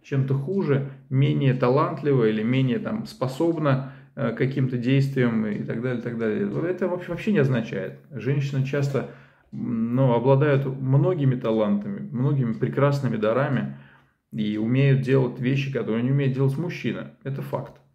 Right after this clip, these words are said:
М, вот. Но вот в семье Бог заложил такой порядок. И нам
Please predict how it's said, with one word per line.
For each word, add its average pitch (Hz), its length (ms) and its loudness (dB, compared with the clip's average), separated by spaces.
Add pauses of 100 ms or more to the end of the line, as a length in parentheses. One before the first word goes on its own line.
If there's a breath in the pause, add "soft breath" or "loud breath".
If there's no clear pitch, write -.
(600)
М, 107 220 0 (180)
вот. 127 380 -4
Но 143 760 2 (200)
вот 135 240 -2
в - 80 -10
семье 175 440 -4
Бог 202 260 4
заложил 139 400 4
такой 139 300 0
порядок. 113 480 -4 (300)
И 156 200 -6
нам 135 880 -4